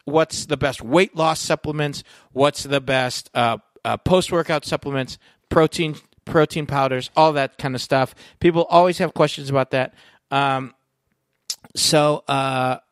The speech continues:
a-, and you did as well, Cody. So, uh, what's our take? Um,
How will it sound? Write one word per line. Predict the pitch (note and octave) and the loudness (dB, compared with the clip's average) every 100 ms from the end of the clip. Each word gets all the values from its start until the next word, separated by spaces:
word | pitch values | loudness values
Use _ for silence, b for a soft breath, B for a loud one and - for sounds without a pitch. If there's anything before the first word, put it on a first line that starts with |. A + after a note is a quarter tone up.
| _ _ _ - | _ _ _ -4
a-, | C3+ - | -4 0
and | C#3+ C3+ C3 | -2 -2 0
you | C3 D3 | 2 2
did | C#3+ | 2
as | B2+ A#2+ | -4 0
well, | F3 D#3+ | 0 0
Cody. | F3 D#3+ D3 | 0 -2 -2
So, | - D#3 C#3+ C#3 - b b b b _ | -2 2 2 2 -2 b b b b _
uh, | D#3 D3+ C#3+ | 4 6 6
what's | D3 - | 4 2
our | A3 | 2
take? | G3 D#3+ F2+ - _ _ _ - _ | -2 -4 -6 -12 _ _ _ -20 _
Um, | D3 D3 D3 D3 C#3+ | 2 2 2 -2 -6